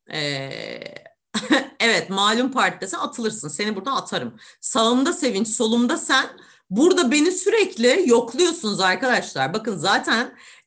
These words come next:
ee, şey bir konudayız, böyle mini mini bir konudayız. Beni burada dürtmeyin lütfen.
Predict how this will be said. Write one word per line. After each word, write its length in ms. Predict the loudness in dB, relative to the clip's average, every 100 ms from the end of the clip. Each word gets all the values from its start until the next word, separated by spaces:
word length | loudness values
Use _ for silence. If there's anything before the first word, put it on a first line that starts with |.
| 2
ee, 320 | 4 4 2
şey 640 | 2 2 4 4 4 0 _ _ _ -4
bir 440 | 2 4 4 -4 -12 _ _
konudayız, 880 | 2 6 6 6 6 6 2 0 -4
böyle 640 | 0 4 4 4 0 -4 _ _
mini 400 | 4 6 6 6
mini 300 | 8 8 6
bir 160 | 6
konudayız. 840 | 2 0 2 4 4 6 6 6 4
Beni 320 | 4 6 4
burada 340 | 0 2 2 4
dürtmeyin 720 | 4 4 -2 -2 -6 -10 -16 _
lütfen. 460 | -2 -2 -2 -2